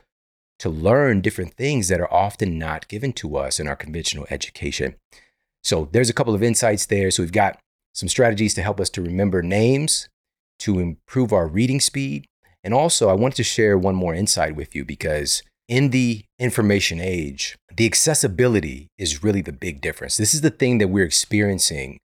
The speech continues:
more than ever that we don't really realize. Right at our fingertips at all times is, like, infinite amount of data and accessibility to said data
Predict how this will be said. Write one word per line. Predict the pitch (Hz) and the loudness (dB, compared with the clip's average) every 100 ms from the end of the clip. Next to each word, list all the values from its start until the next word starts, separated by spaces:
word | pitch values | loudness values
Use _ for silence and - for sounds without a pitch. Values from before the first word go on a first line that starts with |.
| _ _ _ | _ _ _
more | 87 101 110 | 0 2 2
than | 92 85 | 2 0
ever | 104 104 87 | 2 0 -2
that | 71 78 | -4 -6
we | 82 | -8
don't | 73 98 101 104 80 | -10 -6 -4 -4 -6
really | 85 92 82 | -6 -6 -6
realize. | 71 95 82 69 67 - | -6 -4 -2 -2 -2 -4
Right | 76 92 123 - | -4 0 0 0
at | 113 | -4
our | 98 80 - | -4 -4 -8
fingertips | 107 110 90 - 67 - - _ | -4 -2 -2 -4 -8 -8 -10 _
at | 87 80 _ | -10 -10 _
all | 101 139 | 0 2
times | 147 - 127 95 73 71 - _ _ _ | 0 -2 -2 -2 -4 -6 -8 _ _ _
is, | 92 98 | -4 -2
like, | 85 - _ - | -2 -4 _ -2
infinite | 160 147 90 78 78 _ | 0 0 -2 -6 -10 _
amount | 87 87 85 - | -8 -4 -6 -6
of | - 82 80 - _ _ 78 | -4 -2 -4 -8 _ _ -12
data | 101 104 80 - - _ _ _ | -4 -2 -2 -8 -16 _ _ _
and | 156 202 139 120 107 - _ | 0 2 4 2 -2 -10 _
accessibility | 104 - - 123 - 76 71 147 156 98 76 80 _ _ | -6 -2 0 0 -2 -6 0 4 4 4 -2 -10 _ _
to | 104 | -2
said | 95 90 73 | 2 2 0
data | 85 82 78 | -2 -4 -6